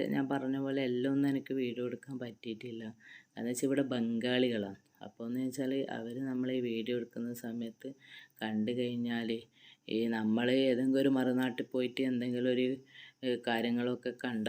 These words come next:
പോലെയാണ് അവർ നമ്മളെ നോക്കാറ്. അപ്പോൾ അങ്ങനെയുള്ള അവസരത്തിൽ നമുക്കത് എടുക്കാൻ പറ്റുന്നില്ല. എന്നാലും ഞാൻ എൻ്റെ കഴിവിൻ്റെ പരമാവധി ഞാൻ നോക്കിയിട്ട് എടുത്തിട്ടുണ്ട്. ഇത് കമ്മൽ, വള, എന്താ ഞാൻ പറഞ്ഞല്ലേ,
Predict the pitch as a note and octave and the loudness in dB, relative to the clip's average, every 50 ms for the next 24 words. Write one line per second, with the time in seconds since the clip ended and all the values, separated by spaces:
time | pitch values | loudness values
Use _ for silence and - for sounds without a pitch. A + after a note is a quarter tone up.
0 | A#2 A#2 A#2+ A#2 A2+ A#2+ A#2+ A#2 A2+ A2+ A#2 B2 - - - - - C3+ A#2+ A2 | 0 0 0 2 0 0 0 -2 -4 -4 -6 -8 -10 -16 -20 -14 -10 -6 -4 -2
1 | A2+ B2 A#2+ A#2 A2 G#2+ G#2+ A2 A2 A2 A2 A2+ G#2+ G2+ G#2+ _ - - A2+ - | -2 -2 -2 -2 -2 -2 -2 -2 -2 -4 -4 -4 -6 -6 -8 _ -16 -20 -20 -20
2 | - _ - - - - - - _ - A2+ A2 A2 A2+ A2+ A#2+ B2+ C3 C3+ C#3 | -20 _ -20 -18 -18 -18 -18 -18 _ -4 -2 0 0 2 2 4 4 6 6 6
3 | C#3+ C#3 C3 B2+ - C#3 A#2+ C3+ C3 B2+ - C3+ C3+ B2+ B2+ A#2+ - C3 B2 C3 | 6 6 6 4 2 0 2 0 0 0 0 0 2 2 0 0 -2 -2 0 0
4 | C3 B2 A2+ A2+ - - - A#2 A#2+ B2 A#2 A2+ G#2+ - - G#2+ G#2 G#2 G2+ G2 | 0 0 -2 -4 -8 -8 -8 -8 -8 -8 -8 -10 -10 -10 -8 -8 -6 -6 -6 -8
5 | G2+ - - _ _ - G2 G2 G#2+ G#2 G#2 G2 G#2+ A2 A#2 B2+ B2+ B2+ A#2+ A#2 | -10 -14 -18 _ _ -16 -12 -10 -8 -6 -4 -4 -2 -2 -2 -2 -4 -4 -4 -4
6 | A#2+ B2 B2+ B2+ B2 D3 E3+ - - - - - - - - - D#3 D#3 D3+ D3+ | -4 -4 -4 -4 -6 -6 -8 -10 -14 -20 -20 -20 -20 -8 -2 2 4 4 4 4
7 | D3+ D3+ D3+ D#3 E3 E3 - C3+ C3 C3 B2+ C3 C3 C3 C3+ C3+ C3+ C3+ C3 C#3+ | 2 0 0 0 -2 0 -2 -2 -2 -2 -2 -2 -2 -2 -2 0 -2 0 0 0
8 | C#3 C3 C3 C3 C3 B2 A2+ A2 A2 - - A#2 G#2+ - A#2+ A2 G#2+ G#2+ G#2+ G2+ | 0 2 2 2 2 2 0 -4 -6 -8 -10 -8 -6 -4 -4 -4 -4 -6 -6 -6
9 | G#2 G#2 G2+ F#2+ G2 G2 G2 A2+ A#2 - - - A2 A2 A2 A2+ A2 A2 A2 G#2+ | -6 -6 -6 -4 -4 -6 -6 -6 -8 -10 -8 -6 -4 -4 -2 -4 -4 -4 -4 -4
10 | G#2 G#2 A2 B2+ C3+ C3 C3 A2+ A2 G#2+ G#2+ A2 A2+ A2+ - _ _ - - - | -2 -2 -2 -4 -6 -8 -8 -8 -6 -6 -6 -6 -8 -10 -14 _ _ -20 -20 -20
11 | - - - - _ - A2 A2 G#2+ A2 A2 A2+ B2 B2+ B2+ B2+ B2+ D3+ D3+ D#3 | -20 -20 -20 -16 _ -4 0 2 2 2 2 2 0 0 -2 0 2 2 2 2
12 | E3 - - - E3 D#3+ D#3 D3+ C#3+ D3+ C#3+ C3+ C3 C3+ C3+ C3 A2+ A2 A2 | 2 2 0 0 0 2 2 2 2 0 0 0 0 -2 -2 -2 -2 -4 -4